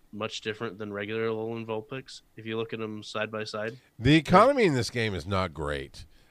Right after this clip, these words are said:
Speaker 2: That's the
Speaker 1: No.
Speaker 2: thing. And, and Civilian on Base is saying, but they choose to spend the money.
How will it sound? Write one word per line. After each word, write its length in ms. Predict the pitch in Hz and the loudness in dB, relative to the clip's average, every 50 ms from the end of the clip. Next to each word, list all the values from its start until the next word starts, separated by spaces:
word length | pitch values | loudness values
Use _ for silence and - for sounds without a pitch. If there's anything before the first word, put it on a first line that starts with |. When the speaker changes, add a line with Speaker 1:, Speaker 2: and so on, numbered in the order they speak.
| _ _ - | _ _ 2
Speaker 2:
That's 320 | 107 120 127 156 156 - | 6 8 10 10 8 6
the 60 | 151 131 | 4 6
Speaker 1:
No. 60 | 151 | 6
Speaker 2:
thing. 180 | 143 120 101 - - - - - | 6 6 4 2 -4 -10 -2 4
And, 260 | 147 151 156 156 156 | 8 10 10 10 10
and 160 | 143 139 127 | 8 6 6
Civilian 380 | - 139 120 135 147 147 143 139 | 6 8 10 10 10 10 10 8
on 140 | 131 127 113 | 8 8 8
Base 400 | 127 123 127 131 120 - - - 120 123 131 - | 8 8 8 8 6 4 0 -2 -4 -4 -4 -2
is 180 | 123 120 110 - | -2 -2 0 6
saying, 280 | - 135 123 120 117 117 | 8 8 8 8 8 6
but 100 | 117 107 | 4 2
they 100 | 113 104 | 2 0
choose 420 | - - - 135 131 131 127 - | 2 4 6 8 8 8 8 4
to 100 | - - | 2 -4
spend 340 | 101 - - 120 117 110 110 | -8 -4 0 2 2 2 2
the 40 | 107 | 0
money. 340 | 104 104 101 95 90 82 | 2 2 2 2 2 0